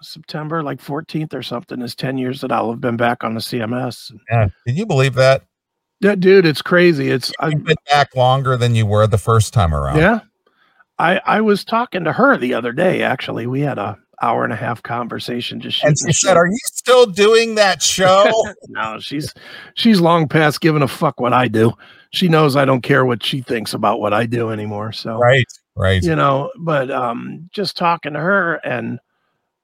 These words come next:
Speaker 1: dude, we broke up. It'll be ten years from our breakup in two weeks.
Speaker 2: Nice.
Speaker 1: We broke up on the twenty-second of June.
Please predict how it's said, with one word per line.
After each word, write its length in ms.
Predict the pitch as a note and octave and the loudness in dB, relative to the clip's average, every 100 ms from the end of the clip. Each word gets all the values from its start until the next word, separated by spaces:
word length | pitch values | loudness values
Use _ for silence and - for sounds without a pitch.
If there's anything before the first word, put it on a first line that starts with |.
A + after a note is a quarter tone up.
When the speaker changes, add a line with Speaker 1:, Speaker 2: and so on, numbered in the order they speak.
| - | -2
Speaker 1:
dude, 280 | D#3+ A#3+ E3+ | 2 4 4
we 260 | D3 G3+ | 2 2
broke 440 | G#3 F3+ G#3 F3+ E3 | 4 2 2 0 -4
up. 380 | G3 C3 A#2+ - - _ _ _ _ _ _ - | -6 -6 -8 -14 -20 _ _ _ _ _ _ 0
It'll 260 | F3+ E3+ | 2 2
be 540 | D#3+ E3 D3+ D3 C#3 - | 0 0 0 -2 -4 -8
ten 280 | - D#3 D#3+ | -4 -2 0
years 600 | D3+ C#3+ A#2+ A2 - - _ - | 0 0 -2 -4 -8 -14 _ -8
from 180 | B2+ C3 | -4 -2
our 120 | A#2+ | -2
breakup 520 | B2 C3+ - D#3+ E3 | 0 0 2 0 -2
in 120 | A#2 | -6
two 160 | - C3+ | -6 -4
weeks. 360 | A#2+ A#2 - - _ _ _ - | -4 -8 -12 -16 _ _ _ -2
Speaker 2:
Nice. 360 | A2+ C3+ - - _ _ - | 0 2 0 -8 _ _ -8
Speaker 1:
We 80 | |
broke 340 | C#3 D3 D3 C#3 | -2 0 0 0
up 200 | C#3 B2+ | -2 -2
on 120 | A2+ | -4
the 80 | G#2+ | -6
twenty-second 840 | - D3 C#3+ B2 - A2+ - A2 | -8 -6 -4 -4 -6 -8 -10 -12
of 180 | C#3 G#2+ | -12 -12
June. 340 | G#2+ A#2 - | -12 -12 -14